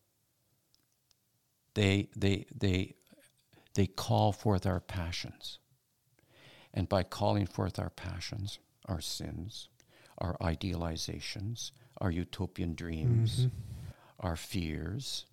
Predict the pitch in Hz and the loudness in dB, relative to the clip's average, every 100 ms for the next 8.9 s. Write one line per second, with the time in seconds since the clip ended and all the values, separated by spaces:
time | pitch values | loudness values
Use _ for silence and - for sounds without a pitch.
0 | _ - - - 92 - - 87 82 - | _ -20 -8 -2 -2 -2 -4 -6 -4 -6
1 | 90 - - - - 90 - - 98 98 | -8 -10 -14 -14 0 0 2 4 6 6
2 | 95 90 82 - 117 104 92 104 - - | 6 6 4 2 2 4 4 0 -10 -18
3 | - - - 85 92 - - - 113 104 | -18 0 4 6 4 4 0 4 6 6
4 | 104 - - 101 85 85 - - - _ | 4 2 2 2 0 -4 -6 -8 -8 _
5 | _ _ _ _ _ _ - - - - | _ _ _ _ _ _ -6 -2 -2 -4
6 | - - 87 - - - - _ _ _ | -6 -8 -8 -8 -12 -16 -20 _ _ _
7 | _ _ _ _ _ _ _ - 107 87 | _ _ _ _ _ _ _ -6 -4 -4
8 | - - - - - - - - - | -6 -12 -8 -8 -8 -10 -8 -8 -10